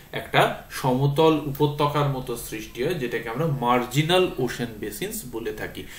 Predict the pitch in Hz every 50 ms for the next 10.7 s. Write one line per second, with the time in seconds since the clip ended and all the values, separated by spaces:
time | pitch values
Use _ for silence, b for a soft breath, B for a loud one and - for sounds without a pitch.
0 | B B B B B 123 127 139 143 143 143 143 143 143 143 147 147 143 143 127
1 | 123 123 123 - - 151 147 139 135 123 113 110 107 110 110 120 120 120 120 117
2 | 120 - - - 123 113 107 107 104 104 101 101 - - - - - - - -
3 | - - - - - - - - - - - - - - - - - - - -
4 | - - - - 127 123 123 127 127 131 131 123 123 123 120 113 131 127 120 123
5 | 127 127 127 127 123 131 135 123 120 120 120 120 120 139 135 127 117 107 107 107
6 | 107 113 120 139 175 170 B B B B B B B B - - 120 117 117 113
7 | 110 113 113 - 110 101 101 107 104 - - - 147 151 160 165 170 - 175 170
8 | 165 165 147 139 - - 165 160 156 156 147 151 143 147 151 151 151 147 147 139
9 | 131 127 135 135 131 127 - - 127 127 123 123 - 139 131 127 127 123 120 123
10 | 127 123 123 127 127 123 117 - 120 127 123 120 117 -